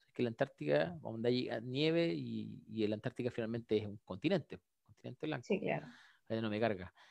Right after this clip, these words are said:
Speaker 1: Eh, entonces ahí se pueden, los gallos hacen ge-, eh, geología, ¿cierto? Hacen sondaje y sacan las diversas capas de la Tierra y cuando, ahí cuando está media negra es porque hubo una, una extinción masiva. Así que entretenido, ahí vean, veanla, chiquillos, si es que les interesa.
Speaker 2: No te cargó
Speaker 1: No, vamos,
Speaker 2: jamás.
Speaker 1: no me cargó, no me cargó jamás, así que vámonos,
Speaker 2: No importa,
Speaker 1: sigamos,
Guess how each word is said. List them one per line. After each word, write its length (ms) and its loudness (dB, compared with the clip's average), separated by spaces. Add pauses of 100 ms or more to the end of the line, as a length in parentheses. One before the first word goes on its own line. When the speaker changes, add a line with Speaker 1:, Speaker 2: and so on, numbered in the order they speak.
(320)
Speaker 1:
Eh, 540 4
entonces 460 -2
ahí 180 6
se 160 0
pueden, 420 6
los 120 0
gallos 240 6
hacen 200 -4
ge-, 380 -2
eh, 60 -4
geología, 480 0
¿cierto? 200 -4
Hacen 220 -6
sondaje 460 -2
y 60 0
sacan 520 -4 (160)
las 220 -2
diversas 280 -2
capas 200 -2
de 40 0
la 80 4
Tierra 300 0
y 20 2
cuando, 520 -6 (240)
ahí 120 -2
cuando 220 -2
está 220 4
media 180 0
negra 300 -2
es 80 -6 (100)
porque 220 -6
hubo 80 2
una, 260 -2
una 340 0
extinción 520 -4
masiva. 360 -8 (320)
Así 80 -20
que 60 -4
entretenido, 400 2
ahí 140 6
vean, 440 2 (160)
veanla, 380 0
chiquillos, 400 -4
si 80 -10
es 60 -12
que 100 -6
les 80 0
interesa. 320 0
Speaker 2:
No 140 12
te 100 6
cargó 200 12
Speaker 1:
No, 40 10
vamos, 220 12
Speaker 2:
jamás. 260 10
Speaker 1:
no 60 6
me 80 10
cargó, 300 12
no 100 0
me 80 6
cargó 160 8
jamás, 240 0
así 100 -8
que 100 2
vámonos, 300 4
Speaker 2:
No 60 4
importa, 180 4
Speaker 1:
sigamos, 240 2